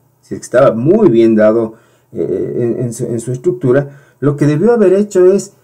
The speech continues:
fortalecer esas industrias donde, en esas industrias que estaban protegidas. Pero resulta que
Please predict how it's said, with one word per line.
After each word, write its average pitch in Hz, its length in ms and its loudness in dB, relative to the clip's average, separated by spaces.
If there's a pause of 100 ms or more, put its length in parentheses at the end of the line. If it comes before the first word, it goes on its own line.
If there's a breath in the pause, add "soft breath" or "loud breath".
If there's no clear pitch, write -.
fortalecer 151 840 0
esas 208 280 0
industrias 165 520 0
donde, 139 320 0
en 127 120 -2
esas 165 280 0
industrias 143 380 0
que - 40 -10
estaban 139 300 -2
protegidas. - 760 -8 (760)
Pero 143 180 2
resulta 170 440 -2
que 339 260 2